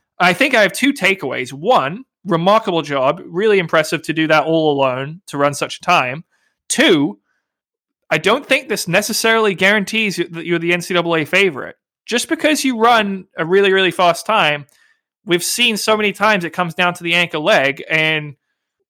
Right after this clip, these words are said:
Cooper Teare, I mean, great guy. Does that mean he's going to anchor them if, against, if he's up against some stub miler like Yared Nuguse of Notre Dame?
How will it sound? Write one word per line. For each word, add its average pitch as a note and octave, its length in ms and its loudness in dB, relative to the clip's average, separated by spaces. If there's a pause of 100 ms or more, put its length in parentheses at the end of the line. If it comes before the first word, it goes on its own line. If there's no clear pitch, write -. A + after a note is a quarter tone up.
(380)
Cooper G#3+ 260 -2
Teare, A3 300 2
I E3 40 2
mean, F3 200 -4
great E3 240 0
guy. G3 240 4
Does D#3+ 200 -4
that F3 200 2
mean F3+ 220 -2
he's F3+ 160 -6
going F3 160 -4
to D#3+ 100 -4
anchor F3+ 280 0
them D#3+ 260 -2
if, D#3 120 -8
against, D#3+ 280 -4
if E3 100 -10
he's E3 200 -2
up E3+ 100 2
against E3 260 -4
some D#3 140 -2
stub D#3+ 320 0
miler E3 400 4
like C#3+ 220 -2
Yared D3+ 300 2
Nuguse D#3+ 440 -2
of C#3+ 80 -12
Notre D3 300 -4
Dame? D3 380 0